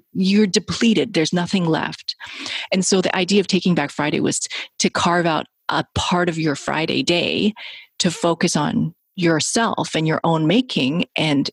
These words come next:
it, as a way of self-care and taking care of your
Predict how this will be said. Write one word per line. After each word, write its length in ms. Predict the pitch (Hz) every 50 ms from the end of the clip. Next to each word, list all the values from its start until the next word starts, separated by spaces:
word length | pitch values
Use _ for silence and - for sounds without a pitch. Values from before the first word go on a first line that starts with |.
| _ _
it, 240 | - 185 156 127 - -
as 200 | 165 180 170 -
a 60 | 175
way 160 | 160 170 170
of 100 | 165 151
self-care 760 | - - - 175 160 - - - - 160 151 160 180 226 247 247
and 320 | - - - - - - - _ _ _ _ -
taking 280 | - 247 247 220 208
care 200 | - 214 226 220
of 80 | 208 180
your 320 | 165 165 160 160 170 180